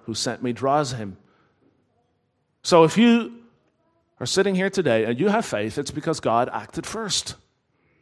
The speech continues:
That's at the heart of all true faith, that God acted first, that God drew you in. And he's saying to the Galatians, "This happened to you. Why are you going back?"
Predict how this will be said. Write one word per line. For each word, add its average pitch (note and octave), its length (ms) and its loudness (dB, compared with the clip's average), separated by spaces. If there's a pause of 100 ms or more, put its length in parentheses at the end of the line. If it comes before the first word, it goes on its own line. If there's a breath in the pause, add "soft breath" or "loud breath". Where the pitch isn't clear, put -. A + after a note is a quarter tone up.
(1080)
That's A3 240 8
at A3 160 6
the F3+ 80 2
heart G#3 220 6
of F#3+ 120 2
all A#3+ 180 6
true D#3 180 0
faith, G#2+ 280 -2
that G#2 160 -12
God E3+ 480 8
acted D3+ 420 -2
first, C3+ 440 -2
that B2 120 -6
God E3 320 8
drew D3+ 200 4
you F3 160 8
in. D3 320 0
And D3 180 -4 (960 soft breath)
he's D3 120 -2
saying A3 200 4
to F#3+ 100 -4
the E3 60 2
Galatians, E3 520 6
"This F#3+ 160 4
happened G#3+ 380 8
to G#3+ 80 0
you. C#3+ 220 4
Why D#3+ 340 12
are G#3+ 140 6
you A3 120 8
going D3 320 6
back?" D3+ 520 8